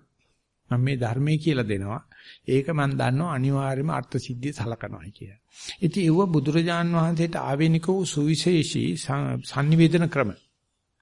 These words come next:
එක්කෙනෙකුට දෙන්නකොට සමහරට අනික් අයටත් ඒවා පිළිටන්න ඉඩ තියෙනවා.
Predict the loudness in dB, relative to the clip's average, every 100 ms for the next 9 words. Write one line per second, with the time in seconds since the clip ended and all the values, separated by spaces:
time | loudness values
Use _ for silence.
0 | _ _ _ -20 -4 -4 -2 0 2 4
1 | 2 2 2 2 2 2 2 0 0 0
2 | -2 0 0 0 0 0 2 2 2 0
3 | -2 0 -2 -2 -4 -4